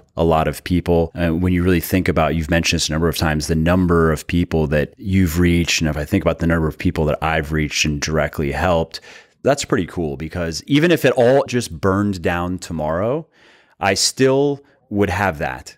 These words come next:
I still would be able to say, "Hey, I have legitimately helped people,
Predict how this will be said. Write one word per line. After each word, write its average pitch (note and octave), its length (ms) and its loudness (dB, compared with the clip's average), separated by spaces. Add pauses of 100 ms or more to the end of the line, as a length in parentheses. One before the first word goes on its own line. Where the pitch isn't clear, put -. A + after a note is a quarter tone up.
(120)
I F#2 80 -2
still B2+ 400 2
would F#2+ 220 -2
be G2 140 0
able F#2+ 140 0
to F2 60 -2
say, E2+ 400 -2
"Hey, D#2+ 320 -2 (140)
I G#2+ 160 2
have G#2 320 0
legitimately A2+ 1080 0 (200)
helped G2+ 420 -2
people, F2 240 -6